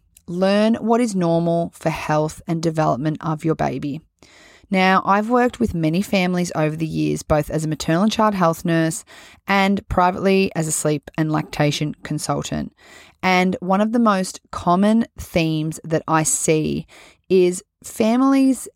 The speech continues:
not understanding what is normal health and development. And what this often leads to is unnecessary worry. The amount of visits I had at the centre or the conversations I've had in practice where I'm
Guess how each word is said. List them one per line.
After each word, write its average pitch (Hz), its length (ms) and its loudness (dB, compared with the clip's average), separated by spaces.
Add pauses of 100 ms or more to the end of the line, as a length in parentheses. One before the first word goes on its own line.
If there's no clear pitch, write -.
(120)
not 180 280 0
understanding 160 920 -2
what 170 300 -2
is 226 200 -2
normal 165 840 0 (240)
health 151 360 -2
and 160 140 -4
development. 151 640 -4 (400)
And 214 100 4
what 214 160 2
this 262 160 0
often 277 320 2
leads 240 400 2
to 160 420 0
is 190 240 -2
unnecessary 196 1000 0
worry. 175 720 0 (680)
The 214 140 2
amount 220 380 2
of 226 360 -4 (180)
visits 190 400 -2
I 226 100 2
had 208 180 0
at - 60 -6
the 185 60 -6
centre 175 680 0
or 170 140 -4
the 170 40 0
conversations 202 680 0
I've 180 100 0
had 170 300 0
in 165 120 -6
practice - 600 -4
where 170 400 2 (420)
I'm 185 300 0